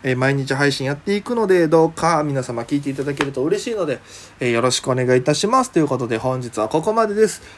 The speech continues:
えー、今週のライブは、えー、日曜日の、えー、疾風陣ライブ、疾風陣ライブ、えー、月曜日の、おー、ラグズトゥーリッチーズ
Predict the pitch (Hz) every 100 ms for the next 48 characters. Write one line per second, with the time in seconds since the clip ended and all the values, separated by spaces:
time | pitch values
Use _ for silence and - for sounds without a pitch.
0 | - 165 156 226 247 240 - 240 226 226
1 | 214 208 202 202 262 233 - 143 147 143
2 | 139 131 127 123 123 139 151 - 175 165
3 | 147 139 185 - - - - 127 123 120
4 | 113 107 - 160 - 170 139 147 147 139
5 | 135 - - 117 - - - - - -
6 | 147 - 160 139 165 160 160 123 - -
7 | - - 131 127 123 123 131 147 143 170
8 | 170 147 151 220 - - 123 127 127 123
9 | 120 113 110 104 95 92 135 156 156 143
10 | 143 139 147 - 143 117 -